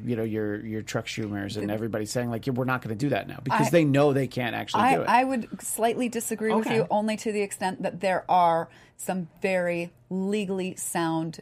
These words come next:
Speaker 2: uh, grounds on which to impeach him. Emoluments, the self-dealings, the
Speaker 3: Oh, I am
Speaker 2: so
Speaker 3: in complete
Speaker 2: lots
Speaker 3: agreement.
Speaker 2: of corruption to be, it's just what Christian's saying, the numbers. You don't have the numbers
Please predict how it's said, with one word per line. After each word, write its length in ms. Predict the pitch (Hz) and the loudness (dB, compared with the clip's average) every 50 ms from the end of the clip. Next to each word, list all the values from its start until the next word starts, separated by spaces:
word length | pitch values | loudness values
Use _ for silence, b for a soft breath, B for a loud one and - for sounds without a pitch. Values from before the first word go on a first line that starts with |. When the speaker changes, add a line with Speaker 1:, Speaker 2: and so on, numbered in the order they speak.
| - - | -10 -6
Speaker 2:
uh, 220 | - 165 151 139 156 | -4 -2 -2 -2 -2
grounds 420 | 160 180 160 139 135 143 160 - - | -2 -2 -2 -2 -2 -4 -6 -6 -6
on 140 | 165 170 156 | -6 -4 -4
which 240 | 151 151 - - | -4 -6 -6 -8
to 100 | - - | -8 -6
impeach 360 | 160 135 - - 151 135 - - | -6 -6 -4 -6 -8 -6 -6 -4
him. 240 | 147 139 139 147 151 B B B B B - - | -4 -4 -4 -6 -6 B B B B B -8 -6
Emoluments, 720 | 175 175 160 156 156 151 151 151 147 147 143 139 151 - | -2 0 2 2 2 2 0 0 0 -2 -2 -4 -6 -6
the 200 | - - 143 113 | -4 -4 -4 -4
self-dealings, 920 | - - - - - - - - 160 156 - - 160 156 156 147 156 151 151 - | -4 -6 -6 -6 -4 0 0 2 0 0 -2 -4 -2 0 2 2 2 0 0 -2
the 180 | 147 147 160 - - - - - - - _ _ _ _ _ - | -4 -4 -4 -6 -10 -14 -16 -18 -20 -20 _ _ _ _ _ -4
Speaker 3:
Oh, 180 | 202 185 - - - | -2 -2 -2 -2 -2
I 140 | 160 190 202 | 0 0 2
am 140 | 196 175 | 2 2
Speaker 2:
so 100 | 165 196 185 | 4 4 4
Speaker 3:
in 100 | 190 180 | 4 4
complete 200 | - 175 214 208 208 | 2 2 2 4 8
Speaker 2:
lots 280 | 220 226 - 160 - | 8 8 8 8 6
Speaker 3:
agreement. 240 | - 208 185 160 147 | 6 6 6 4 4
Speaker 2:
of 60 | 139 | 4
corruption 440 | - 202 196 185 - - - 226 226 | 6 8 8 8 6 4 0 -2 0
to 100 | - 233 | 0 0
be, 80 | 190 202 B B B B B B | -2 -2 B B B B B B
it's 240 | - 214 214 - - | 2 2 2 0 -4
just 380 | - 220 240 220 214 214 - - | 0 2 4 4 4 2 0 -2
what 200 | 190 190 185 - - | -4 -4 -4 -6 -4
Christian's 360 | - 202 185 - - 175 165 | -4 -2 -2 -2 -2 -4 -2
saying, 300 | - 180 160 165 165 160 | 0 0 0 0 0 -2
the 120 | 175 180 175 | -4 -4 -4
numbers. 560 | 165 160 170 170 165 160 139 143 151 151 - | -4 -2 -2 0 0 0 0 -2 -4 -2 -2
You 100 | 175 165 | -4 -2
don't 220 | 160 175 175 - | -2 -4 -4 -4
have 200 | 185 190 170 165 | -2 -2 -2 -2
the 60 | 175 | -2
numbers 460 | 165 160 160 160 160 151 156 156 156 | -2 -2 -2 -2 0 0 0 0 -2